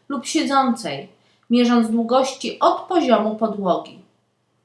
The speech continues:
Sposób mierzenia długości w pozycji stojącej pokażemy Państwu w dalszej części instruktażu. Punkt E to środek kolana.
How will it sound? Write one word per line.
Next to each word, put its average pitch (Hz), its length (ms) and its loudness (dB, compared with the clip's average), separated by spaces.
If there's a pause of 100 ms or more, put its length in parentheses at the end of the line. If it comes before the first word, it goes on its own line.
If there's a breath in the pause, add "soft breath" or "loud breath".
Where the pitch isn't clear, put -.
Sposób 294 520 0
mierzenia 269 460 0
długości 226 600 0
w - 80 -20
pozycji 220 460 -4
stojącej 233 720 -2 (300 loud breath)
pokażemy 311 580 6
Państwu 240 460 -2
w 214 80 -8
dalszej 269 440 0
części 185 380 -6
instruktażu. 185 680 -10 (3000)
Punkt 403 340 2 (200)
E 226 340 6 (260)
to 262 120 0
środek 240 580 0
kolana. 170 540 -2